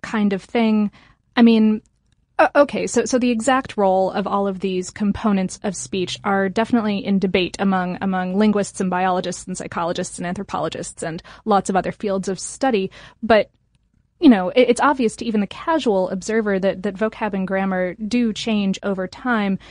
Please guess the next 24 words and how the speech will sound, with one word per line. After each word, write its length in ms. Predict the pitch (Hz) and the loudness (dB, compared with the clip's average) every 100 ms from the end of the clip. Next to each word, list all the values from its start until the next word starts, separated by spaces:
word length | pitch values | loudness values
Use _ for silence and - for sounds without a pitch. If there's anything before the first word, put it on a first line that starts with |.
| - - - | -20 -20 0
and, 380 | 233 220 208 202 - | 4 6 6 2 2
and 140 | 214 | 2
are 120 | 208 _ - | 2 _ -6
prompted 540 | 311 285 262 214 196 | 4 4 6 2 0
by, 320 | 196 202 196 | 2 4 4
by 180 | 190 196 | 2 0
cultural 440 | 185 - 233 208 185 | -2 -4 -2 -2 0
events, 320 | 175 175 220 | -2 -4 -4
even 140 | 202 | -4
if 80 | 196 | -2
they're 100 | 202 | -2
not 240 | 185 185 - | -2 -2 -6
this 140 | 185 | -8
kind 200 | - 185 | -4 -4
of 120 | 170 | -4
break-off 640 | 190 202 202 202 180 - - | -4 -2 0 0 0 -2 -4
event. 400 | 202 190 175 - | -2 -2 -2 -4
It 100 | 202 | -6
could 220 | - 220 190 | -4 -4 -2
be 140 | 190 | -4
a 40 | |
change 320 | 180 196 185 196 | -4 -4 -4 -4
in 140 | 185 | -6
technology, 800 | - - 185 190 240 285 294 | -8 -8 -6 -2 -2 0 -2